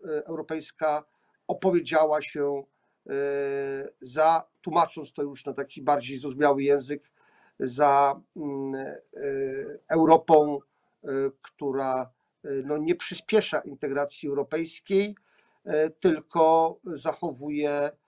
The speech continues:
tożsamość właśnie państw narodowych. E, natomiast, e, jest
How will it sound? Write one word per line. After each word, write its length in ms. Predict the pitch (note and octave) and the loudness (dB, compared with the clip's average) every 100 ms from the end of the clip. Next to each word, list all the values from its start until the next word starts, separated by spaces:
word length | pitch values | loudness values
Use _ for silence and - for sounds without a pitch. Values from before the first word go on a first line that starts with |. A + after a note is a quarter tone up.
| _ _ - C3+ C3 C3 C3 C3 C3 - | _ _ -14 -8 -6 -4 -4 -4 -6 -6
tożsamość 960 | D3+ - D#3 C#3 C#3+ C#3 - - - C#3 C#3+ - | -8 2 2 4 0 -2 -10 -14 -8 -8 -10 -2
właśnie 380 | C#3+ D3+ - D3 | 2 2 0 -4
państw 300 | D3 C#3+ - | -4 -4 -4
narodowych. 580 | D3+ C#3+ C3+ A3+ - - - - - - - | -2 0 -2 -2 -8 -12 -20 -20 -20 -20 -6
E, 420 | F#3+ E3 F3 F#3 - | 0 2 2 2 -2
natomiast, 720 | F3 F#3 G3+ A#3 A3 - - _ | -4 -2 0 2 2 0 -10 _
e, 800 | F#3+ F#3+ F#3+ F#3+ F#3+ F#3+ F#3 F#3 G3 - - - - _ | -4 0 0 -2 -2 -4 -6 -8 -12 -16 -20 -20 -20 _
jest 320 | F#3+ A3 - | 0 2 2